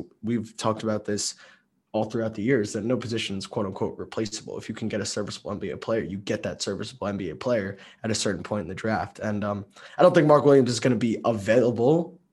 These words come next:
that late as we, as, like, you'd be comfortable with that tipping point. But, um, he was awesome in this game and has kind of been a dominant force all year. So just wanted to give him a quick shout out.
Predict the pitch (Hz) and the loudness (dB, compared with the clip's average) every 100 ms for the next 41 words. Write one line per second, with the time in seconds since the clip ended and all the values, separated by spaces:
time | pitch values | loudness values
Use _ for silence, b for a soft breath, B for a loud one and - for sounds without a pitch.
0 | - 104 113 - 92 90 131 160 - - | -12 -2 0 0 -4 2 4 4 0 -10
1 | 85 104 113 107 107 107 107 104 107 117 | -6 -4 -2 -2 -2 -4 -4 -4 -4 -6
2 | 107 104 117 110 107 110 101 110 - 101 | -4 -2 -2 -2 -2 -2 0 -4 -4 -6
3 | - 123 143 143 180 185 B B B - | -4 -4 -2 2 2 0 B B B -2
4 | 139 123 - - - - 117 143 131 113 | 2 2 0 -14 -12 -2 4 6 6 4
5 | 113 110 104 110 104 110 - 110 104 104 | 2 -2 -2 -2 -2 -4 -4 -2 -2 -2
6 | - 170 151 107 - 98 101 107 104 - | 0 2 2 0 -4 -6 -2 0 -2 -6
7 | - 113 98 - 107 104 95 90 - - | -4 -2 -2 -2 0 0 -2 -6 -8 -10
8 | 95 - 107 - 113 104 110 98 101 - | -10 -8 -8 -4 -4 -2 -4 -4 -8 -12
9 | - - - 90 92 | -10 -10 -8 -10 -12